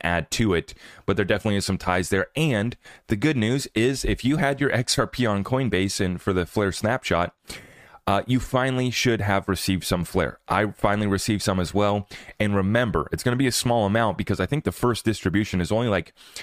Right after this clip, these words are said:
fifteen percent of what we're going to get total. So, uh, there's gonna be a lot of Flare hopefully coming our way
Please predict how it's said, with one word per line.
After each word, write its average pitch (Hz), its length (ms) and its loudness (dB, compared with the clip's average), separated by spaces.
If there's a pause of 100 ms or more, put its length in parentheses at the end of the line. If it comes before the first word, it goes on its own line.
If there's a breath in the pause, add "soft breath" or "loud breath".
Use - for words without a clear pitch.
fifteen 113 540 -2
percent 95 640 0
of 90 160 0
what 98 160 0
we're 92 160 2
going 95 300 0
to 87 60 0
get - 280 -4
total. - 520 -2 (440 loud breath)
So, 95 420 2 (800)
uh, 98 140 2
there's 104 180 -2
gonna 131 160 0
be 123 80 2
a 113 60 2
lot 104 200 2
of 101 60 -4
Flare 117 400 0
hopefully 120 380 0
coming 113 280 -2
our 98 140 2
way 107 320 2